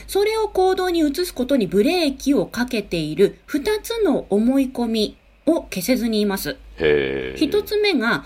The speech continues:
Speaker 1: 親に対する思い込み。
Speaker 2: お。
Speaker 1: もう一つが自分に対する思い込みです。
Speaker 2: うん。
Speaker 1: 昔から何かをしたいとか、何かになりたいと言った時に、特に母に、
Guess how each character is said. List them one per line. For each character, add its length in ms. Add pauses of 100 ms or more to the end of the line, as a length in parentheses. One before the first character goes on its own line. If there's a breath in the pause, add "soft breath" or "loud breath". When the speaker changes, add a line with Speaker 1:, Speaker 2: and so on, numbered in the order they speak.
(120 loud breath)
Speaker 1:
親 220
に 140
対 220
す 140
る 160
思 180
い 80
込 120
み。 220 (280)
Speaker 2:
お。 60
Speaker 1:
も 100
う 40
一 220
つ 140
が 300
自 120
分 220
に 100
対 220
す 120
る 160
思 200
い 20
込 140
み 100
で 160
す。 220
Speaker 2:
う 40
ん。 220 (600)
Speaker 1:
昔 340
か 140
ら 140
何 280
か 120
を 80
し 140
た 160
い 100
と 160
か、 300 (180 loud breath)
何 220
か 80
に 80
な 120
り 120
た 120
い 80
と 80
言 120
っ 20
た 180
時 240
に、 240 (220 loud breath)
特 240
に 300 (360)
母 300
に、 240